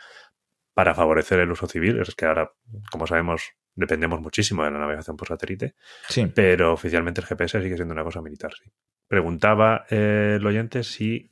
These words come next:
Speaker 1: eh, no podían apagarle el G P S a los rusos, por ejemplo. Bueno, podrían, pero en realidad no ayudarían en nada. Más bien se lo estarían quitando a los ucranianos, porque los rusos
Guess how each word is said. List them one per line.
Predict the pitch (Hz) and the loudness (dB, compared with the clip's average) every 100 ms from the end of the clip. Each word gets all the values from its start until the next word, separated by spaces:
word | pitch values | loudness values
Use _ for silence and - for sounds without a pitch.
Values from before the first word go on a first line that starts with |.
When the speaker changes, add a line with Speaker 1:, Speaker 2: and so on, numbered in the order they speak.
| - | -6
Speaker 1:
eh, | 104 90 82 | -4 -2 -4
no | 80 | -4
podían | 92 87 95 | -2 0 0
apagarle | 95 80 90 95 | 0 2 4 4
el | 92 | 2
G | - 90 | 0 2
P | 90 | 2
S | 92 - 131 - _ _ | 2 2 0 0 _ _
a | - 87 | 0 0
los | 73 | 0
rusos, | 90 135 90 82 | -2 -2 -2 -8
por | - | -8
ejemplo. | 78 123 104 80 71 _ _ _ | -2 -2 -2 -6 -10 _ _ _
Bueno, | 82 80 - _ _ _ _ _ - | -12 -12 -12 _ _ _ _ _ -10
podrían, | - 82 123 101 73 | -4 2 4 2 0
pero | 80 | -2
en | 78 | -2
realidad | 78 92 107 - | 0 2 2 -2
no | 95 90 92 | -10 -2 2
ayudarían | 95 90 85 87 80 | 2 2 2 2 0
en | 85 | 2
nada. | 127 76 | 2 2
Más | 73 82 87 | -2 -8 -6
bien | 92 | -6
se | 95 | -4
lo | 82 | -4
estarían | - 85 | -4 -4
quitando | 82 92 90 | -2 -2 0
a | |
los | 87 - | 0 -2
ucranianos, | 82 87 127 76 - | 0 2 2 2 -2
porque | 98 98 110 | -4 0 2
los | 101 | 2
rusos | 107 120 135 104 110 | 2 2 2 0 -2